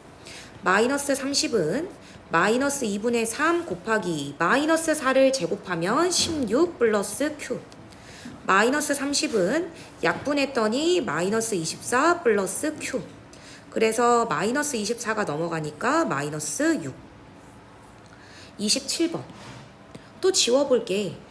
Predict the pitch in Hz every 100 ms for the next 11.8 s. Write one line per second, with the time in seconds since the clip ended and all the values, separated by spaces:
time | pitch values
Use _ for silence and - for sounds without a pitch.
0 | - - 202 285 185 151 - 320 302 151
1 | 147 180 147 127 - - - 175 240 285
2 | - 330 320 330 311 156 180 202 180 262
3 | 175 - - - - 269 285 302 302 180
4 | 147 226 320 - 180 175 180 262 220 175
5 | 185 - 185 156 139 139 - 220 262 330
6 | 330 330 240 151 - 262 240 165 139 180
7 | 156 143 202 330 349 - - - 175 190
8 | 196 262 247 233 226 165 170 214 226 214
9 | 214 220 254 170 185 160 147 139 170 349
10 | - - - - - - - 349 349 208
11 | 240 240 254 196 156 196 349 -